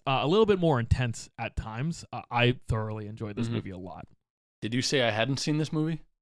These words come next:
Speaker 1: I thought you didn't see this movie.
Speaker 2: No,
Speaker 1: Did
Speaker 2: I,
Speaker 1: you see
Speaker 2: I
Speaker 1: it?
Speaker 2: did end up, you, you talked so highly of it, I did
Speaker 1: Whoa.
Speaker 2: end up
Speaker 1: I didn't
Speaker 2: watching
Speaker 1: know
Speaker 2: it.
Speaker 1: that. We didn't talk about it.
Speaker 2: Um,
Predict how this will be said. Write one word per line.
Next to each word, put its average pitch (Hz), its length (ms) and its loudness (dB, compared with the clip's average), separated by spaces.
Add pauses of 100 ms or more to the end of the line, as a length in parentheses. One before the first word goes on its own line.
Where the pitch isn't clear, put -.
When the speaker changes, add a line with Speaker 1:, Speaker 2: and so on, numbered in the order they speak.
(200)
Speaker 1:
I 139 140 6
thought 190 180 8
you 120 60 6
didn't 117 180 2
see - 80 -4
this 120 140 0
movie. 123 160 8
Speaker 2:
No, 131 60 12
Speaker 1:
Did 117 80 12
Speaker 2:
I, 120 40 10
Speaker 1:
you 135 100 12
see 156 100 6
Speaker 2:
I 131 40 12
Speaker 1:
it? 131 60 8
Speaker 2:
did 135 140 8
end 123 160 6
up, 113 200 2
you, 147 240 6
you 139 160 2
talked 139 260 6
so 123 160 2
highly 113 280 6
of 277 40 8
it, 277 280 10
I - 40 4
did 98 120 4
Speaker 1:
Whoa. 98 60 2
Speaker 2:
end 92 120 -2
up 87 140 -6
Speaker 1:
I 175 140 4
didn't 277 160 2
Speaker 2:
watching 294 40 -4
Speaker 1:
know 349 120 2
Speaker 2:
it. 349 40 2
Speaker 1:
that. 123 120 2
We 135 100 2
didn't 185 140 2
talk 262 160 0
about 98 200 -8
it. - 60 -10
Speaker 2:
Um, 104 440 -6